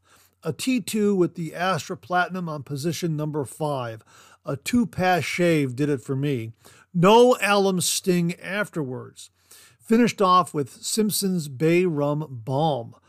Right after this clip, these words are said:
A surprisingly good shave. I am really impressed.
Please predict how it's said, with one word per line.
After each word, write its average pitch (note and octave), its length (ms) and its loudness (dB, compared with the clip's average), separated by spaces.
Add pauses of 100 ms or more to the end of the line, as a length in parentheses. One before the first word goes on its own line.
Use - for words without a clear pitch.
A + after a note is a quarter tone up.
(380)
A E3 80 -4
surprisingly G3 880 2
good D3 400 0
shave. C#3+ 480 -2
I G#3 220 4
am E3 240 2
really D3+ 600 2
impressed. E3+ 720 -2